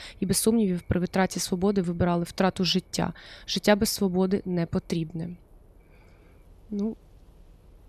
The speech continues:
в принципі, так. <laughs> Над цими словами слід задуматися. Радіація плюс один. Добре, я зараз під впливом псі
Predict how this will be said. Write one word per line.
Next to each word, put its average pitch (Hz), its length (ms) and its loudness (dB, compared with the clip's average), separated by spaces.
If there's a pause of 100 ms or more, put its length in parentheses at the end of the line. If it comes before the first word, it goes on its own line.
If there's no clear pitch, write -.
(220)
в - 60 -20
принципі, - 640 -8
так. - 340 -10
<laughs> 175 40 -2
Над 214 180 0
цими 202 240 -2
словами 202 460 -2
слід 196 400 -4
задуматися. 175 880 -6 (540)
Радіація 208 640 -2
плюс 208 220 -6
один. 185 260 -4
Добре, 233 400 0 (100)
я 233 580 -4 (920)
зараз 208 400 4
під 208 320 2
впливом 226 560 4
псі 220 600 0